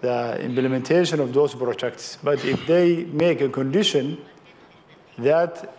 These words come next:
until they have a capacity to absorb,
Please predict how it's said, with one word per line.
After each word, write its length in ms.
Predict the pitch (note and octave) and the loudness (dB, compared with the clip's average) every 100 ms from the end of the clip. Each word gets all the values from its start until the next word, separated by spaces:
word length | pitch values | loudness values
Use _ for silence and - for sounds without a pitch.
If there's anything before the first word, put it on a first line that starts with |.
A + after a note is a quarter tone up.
| - | -4
until 440 | D#3+ F#3+ F3 E3 | 0 0 0 0
they 180 | D#3 D3+ | 2 2
have 300 | D3 D#3 D3+ | 2 2 0
a 60 | C3+ | -2
capacity 640 | A#2 A#2+ C#3+ E3 D3+ - A#2+ | -4 0 2 2 -2 -4 -4
to 140 | B2 | -4
absorb, 560 | A2+ A#2 D#3 D3 - | -2 2 2 2 -2